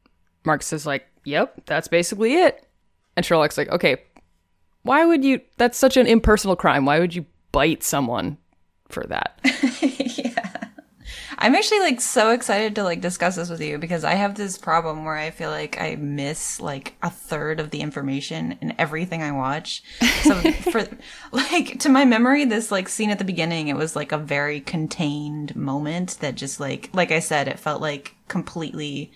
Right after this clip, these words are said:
Speaker 2: almost disconnected from the rest of the <laughs> show or the episode.
Speaker 1: Yeah, yeah. The, the cold opens do have that tendency to just
Speaker 2: Uh,
Speaker 1: be
Speaker 2: okay,
Speaker 1: like,
Speaker 2: that makes sense.
Speaker 1: yeah, kind of a, like, a funny little detective
Speaker 2: <laughs>
Speaker 1: moment.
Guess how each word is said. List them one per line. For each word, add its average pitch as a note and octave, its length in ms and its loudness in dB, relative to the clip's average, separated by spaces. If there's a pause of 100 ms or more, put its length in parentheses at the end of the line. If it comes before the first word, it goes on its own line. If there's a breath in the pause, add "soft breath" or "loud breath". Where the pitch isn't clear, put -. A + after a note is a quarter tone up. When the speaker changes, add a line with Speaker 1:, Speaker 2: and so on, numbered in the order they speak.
(600 soft breath)
Speaker 2:
almost E3 300 -6
disconnected C3+ 600 -4
from C3+ 120 -4
the B2+ 60 -4
rest C3+ 240 -8
of C#3 60 -10
the C3 60 -6
<laughs> - 180 -6
show - 280 -2 (160)
or G3+ 160 0
the E3+ 180 -2
episode. G3+ 720 -4
Speaker 1:
Yeah, D#3+ 560 4
yeah. F#3+ 200 6
The, F3 200 4
the A3 160 4
cold F4+ 260 6
opens G3+ 440 6
do E3+ 180 4
have D#3+ 200 4
that D3+ 180 2
tendency C#3+ 680 -2 (460 soft breath)
to - 80 -16
just F3+ 180 6
Speaker 2:
Uh, A3+ 200 10
Speaker 1:
be - 60 6
Speaker 2:
okay, G3 120 4
Speaker 1:
like, D3 80 0
Speaker 2:
that C#3+ 120 -2
makes - 180 -6
sense. - 400 -10 (100)
Speaker 1:
yeah, E3+ 240 4
kind E3 200 4
of F3 80 4
a, - 120 2
like, D3+ 200 0
a D3 80 4
funny D#3 280 2
little C#3+ 240 0
detective D3+ 520 0
Speaker 2:
<laughs> E3 80 0
Speaker 1:
moment. C#3+ 340 0